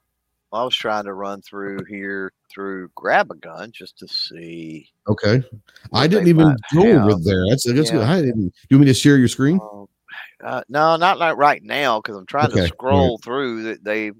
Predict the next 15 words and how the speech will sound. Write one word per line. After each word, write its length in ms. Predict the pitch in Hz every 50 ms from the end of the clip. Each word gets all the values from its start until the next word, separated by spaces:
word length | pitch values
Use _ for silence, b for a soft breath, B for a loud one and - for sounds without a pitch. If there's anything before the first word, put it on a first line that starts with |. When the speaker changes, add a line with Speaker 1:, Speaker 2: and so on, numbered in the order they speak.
| _
Speaker 1:
got 220 | - 120 127 120 98
a 60 | 87 _ _ -
fairly 240 | 123 120 104 85 73
crappy 440 | - - - 101 104 - - 73 71
website 520 | 69 87 95 85 - - 80 78 82 80
if 60 | 78 _
you've 100 | 92 90
never 100 | 95 90 85 92
been 100 | 90 87
over 180 | 90 92 90 87
there. 160 | 85 85 82 B B B B B
Speaker 2:
<laughs> 180 | B B B B B B _ _ 98
I 40 | 104
Speaker 1:
Um, 320 | 107 104 104 104 76 78
Speaker 2:
have. 220 | 73 71 69 71